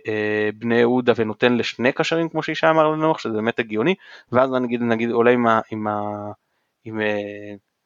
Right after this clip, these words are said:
שניים מהם, או, ומאור לוי, או, או, או רק שניים אחרים שלא שיחקו נגד בני יהודה, ועדיין עם של-, שלושה, כאילו, ארבע שתיים שלוש אחד גם נגד מכבי פתח תקווה.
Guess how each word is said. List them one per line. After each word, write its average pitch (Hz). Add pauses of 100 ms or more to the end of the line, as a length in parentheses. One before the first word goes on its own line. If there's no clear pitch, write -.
(120)
שניים 123
מהם, 117 (220)
או, 110 (180)
ומאור 117
לוי, 117
או, 113
או, 110
או 113
רק 120
שניים 123
אחרים 120
שלא 123
שיחקו -
נגד 117 (100)
בני 117
יהודה, 117 (420)
ועדיין 117
עם 120
של-, 117 (460)
שלושה, 113 (200)
כאילו, 117
ארבע 113
שתיים 117
שלוש 113
אחד 113
גם 110
נגד 110
מכבי 110
פתח -
תקווה. 135